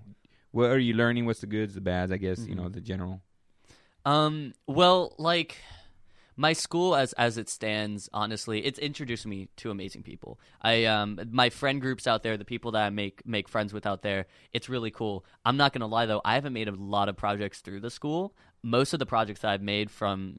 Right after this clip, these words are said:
Speaker 2: them, from scripts to the docuseries to, um,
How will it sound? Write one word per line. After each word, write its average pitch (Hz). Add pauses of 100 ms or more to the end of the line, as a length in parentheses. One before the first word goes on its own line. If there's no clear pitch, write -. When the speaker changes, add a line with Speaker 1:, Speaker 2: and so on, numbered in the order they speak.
Speaker 2:
them, 107
from 98
scripts 139
to -
the 95
docuseries 110
to, 101
um, 98